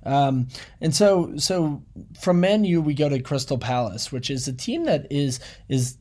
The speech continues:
still kind of surprising to see as high as they are, sitting in seventh. They have a negative,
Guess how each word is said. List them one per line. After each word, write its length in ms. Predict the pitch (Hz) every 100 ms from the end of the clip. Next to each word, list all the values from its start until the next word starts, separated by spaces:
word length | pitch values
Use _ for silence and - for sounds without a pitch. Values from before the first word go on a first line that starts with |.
| -
still 420 | - - 254 311
kind 200 | - 170
of 60 | 151
surprising 640 | 131 - 127 143 139 127
to 120 | 127
see 420 | 113 - 135 127 127 - -
as 160 | 131 127
high 200 | 135 135
as 140 | 123
they 140 | 123 123
are, 140 | 127
sitting 300 | 120 135 131
in 100 | 117
seventh. 540 | 107 - 131 120 110 -
They 100 | 147
have 140 | 196
a 20 |
negative, 720 | 160 135 147 170 214 220 165